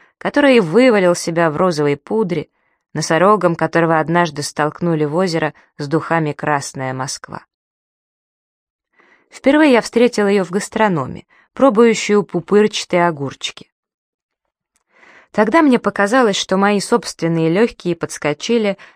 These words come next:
и оказались над головой, и там они дышали очень тревожно.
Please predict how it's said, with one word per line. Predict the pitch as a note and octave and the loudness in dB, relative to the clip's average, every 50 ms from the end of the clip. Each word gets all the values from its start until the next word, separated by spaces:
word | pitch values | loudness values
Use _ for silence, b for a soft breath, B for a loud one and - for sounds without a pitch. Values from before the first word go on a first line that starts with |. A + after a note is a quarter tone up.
| B B | B B
и | - | -6
оказались | A3 - A#3 A#3 A3+ C4+ C4 G#3+ G3 - - | -4 -2 0 0 2 2 2 2 0 -2 -2
над | D#3+ D3+ C#3 | -4 -4 -4
головой, | D3 D3+ D3+ D3 C#3+ D3 D#3+ G3 A3 G#3+ G3 F#3 _ _ _ _ _ _ | -2 -2 0 0 0 0 -2 -2 -2 -4 -6 -8 _ _ _ _ _ _
и | - F#3 | -8 -4
там | - D#4 C4+ A3 | 0 0 2 2
они | G3 F3+ E3 | 2 2 0
дышали | D#3+ D#3+ - - G3 G3+ G3 F3 | 0 -2 -2 0 0 2 2 2
очень | D#3 D#3 - - D#3+ D#3+ | 0 -2 -2 -4 -6 -6
тревожно. | D#3+ - F3+ G3 F3+ D#3+ C#3 B2 - - - - | -6 -4 -6 -4 -4 -6 -8 -8 -10 -12 -16 -18